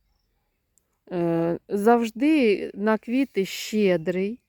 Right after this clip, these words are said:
годиться на зріз. Хоч він і не новий сорт, а ви знаєте, мені подобається.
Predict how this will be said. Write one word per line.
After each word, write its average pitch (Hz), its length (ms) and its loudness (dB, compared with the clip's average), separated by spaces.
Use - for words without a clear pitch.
годиться 214 760 2
на 196 240 0
зріз. 175 800 -4
Хоч 254 320 0
він 269 180 4
і 254 100 4
не 254 120 6
новий 254 360 2
сорт, 180 320 -4
а 269 280 0
ви 254 140 0
знаєте, 240 560 -2
мені 226 340 -2
подобається. 202 880 -2